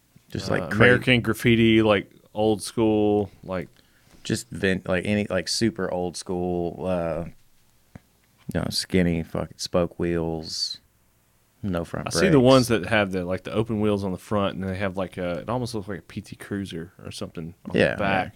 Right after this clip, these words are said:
Speaker 1: yeah, kinda, yeah.
Speaker 2: Kinda deal, like, where they're, like, housed in this little
Speaker 1: Yeah, some
Speaker 2: you should
Speaker 1: shit
Speaker 2: fit,
Speaker 1: like
Speaker 2: like,
Speaker 1: that.
Speaker 2: two people in there or something.
Speaker 1: I wanna build something like that, and I've also got it in my mind that I'm gonna make, um, I wanna build a motorcycle, but, like,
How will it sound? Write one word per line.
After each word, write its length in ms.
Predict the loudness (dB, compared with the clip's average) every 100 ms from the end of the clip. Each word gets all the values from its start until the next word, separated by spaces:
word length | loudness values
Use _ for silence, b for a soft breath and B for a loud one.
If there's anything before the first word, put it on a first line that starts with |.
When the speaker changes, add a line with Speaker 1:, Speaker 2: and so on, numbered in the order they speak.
| -4
Speaker 1:
yeah, 80 | -4
kinda, 160 | -4 -8
yeah. 60 | -4
Speaker 2:
Kinda 200 | -4 -2
deal, 300 | -2 0 2
like, 160 | 0 -2
where 220 | -2 0
they're, 160 | 0 0
like, 180 | -2 -4
housed 480 | -2 2 2 0
in 120 | -2 -4
this 160 | -4
little 380 | -2 -2 -2 -4 b b b b b b -2
Speaker 1:
Yeah, 220 | 2 2
some 120 | 0
Speaker 2:
you 40 | 0
should 140 | 2
Speaker 1:
shit 60 | 4
Speaker 2:
fit, 120 | 4
Speaker 1:
like 100 | 4
Speaker 2:
like, 80 | 4
Speaker 1:
that. 40 |
Speaker 2:
two 60 | 6
people 260 | 6 8 6
in 60 |
there 180 | 6 4
or 40 |
something. 260 | 2 0 -2 -4
Speaker 1:
I 40 | -2
wanna 160 | 0
build 200 | 2 0
something 220 | 0 -2
like 140 | -2 -2
that, 260 | -2 -2 0
and 180 | 0 0
I've 100 | 4
also 300 | 2 2 0
got 220 | 2 2
it 180 | 0 -2
in 140 | -4
my 120 | -4
mind 380 | -2 -2 -2 -2
that 100 | -4
I'm 120 | -4
gonna 160 | -4 -4
make, 480 | -2 -2 -4 -12 -20 _ _ _ _ _ _ _ -10
um, 120 | -6
I 120 | -4 -2
wanna 200 | 0 -2
build 320 | -2 -2 -2
a 60 | -2
motorcycle, 800 | -4 -4 -2 -2 -2 0 -2
but, 140 | -4 -6
like, 200 | -6